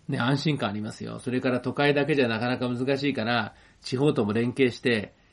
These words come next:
いろんなところとネットワークを組んでいくことが、いい友達を持っていることが、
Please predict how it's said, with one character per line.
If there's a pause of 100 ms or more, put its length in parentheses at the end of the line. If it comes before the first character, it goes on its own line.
(140)
い
ろ
ん
な
と
こ
ろ
と
ネ
ッ
ト
ワ
ー
ク
を
組
ん
で
い
く
こ
と
が、
い
い
友
達
を
持
っ
て
い
る
こ
と
が、